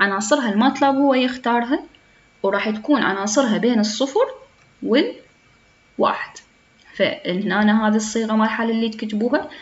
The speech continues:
تنزلون مسافة إكس يساوي، والرينج تخلوه بين الصفر والواحد.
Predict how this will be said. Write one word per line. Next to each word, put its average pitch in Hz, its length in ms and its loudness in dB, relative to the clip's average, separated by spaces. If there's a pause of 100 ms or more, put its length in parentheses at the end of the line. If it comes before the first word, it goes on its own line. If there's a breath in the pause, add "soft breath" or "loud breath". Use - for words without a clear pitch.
(200 loud breath)
تنزلون 196 380 0
مسافة 220 480 0
إكس 220 200 -6
يساوي، 262 420 -4 (520 loud breath)
والرينج 180 500 0
تخلوه 196 720 -6 (1040)
بين 208 220 0
الصفر - 380 -4 (280)
والواحد. - 420 -4